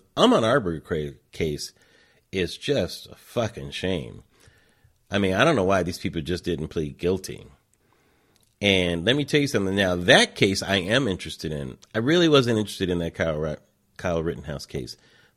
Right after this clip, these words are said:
The Ahmaud Arbery case I am very much interested in because that is fucked up. That kid did not deserve to be treated like that. Ugh,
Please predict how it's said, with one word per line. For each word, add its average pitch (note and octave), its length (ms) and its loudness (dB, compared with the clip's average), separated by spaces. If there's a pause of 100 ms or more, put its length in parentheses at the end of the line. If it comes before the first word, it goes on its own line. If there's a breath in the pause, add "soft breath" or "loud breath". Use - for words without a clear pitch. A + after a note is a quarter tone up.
The A#2+ 100 4
Ahmaud G#3+ 300 6
Arbery D#3 300 4
case F#2+ 220 0
I F2 100 0
am F#2 320 0
very F#2+ 280 4
much D#2+ 260 -2
interested D2 440 -8
in C2 100 -8
because - 260 -10
that B2+ 200 4
is - 140 -4
fucked - 440 -4
up. - 300 -4 (360 soft breath)
That C#3+ 160 2
kid G#2 200 2
did D2 200 -4
not F#2+ 400 0
deserve E2 440 -2
to D2+ 100 -10
be C#2+ 200 -6
treated D2 320 -8
like C#2 240 -10
that. B1+ 260 -8 (1000 loud breath)
Ugh, C3 340 2